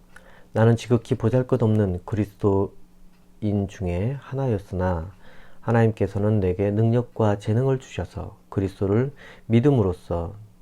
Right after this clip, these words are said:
누리게 될 부요함을 이방인들에게 전하게 하셨습니다. 이 복음의 부요함은 말로 다 표현하기 힘들 만큼 크고도 놀랍습니다.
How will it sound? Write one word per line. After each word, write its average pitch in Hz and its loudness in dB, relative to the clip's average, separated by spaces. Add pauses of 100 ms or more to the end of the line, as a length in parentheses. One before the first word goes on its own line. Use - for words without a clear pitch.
누리게 95 -2
될 123 2 (640)
부요함을 110 2
이방인들에게 95 0
전하게 87 -2
하셨습니다. 110 -4 (600)
이 131 2
복음의 110 4
부요함은 98 2 (460)
말로 107 4
다 101 0
표현하기 143 0
힘들 185 2
만큼 90 0 (540)
크고도 101 0
놀랍습니다. 104 0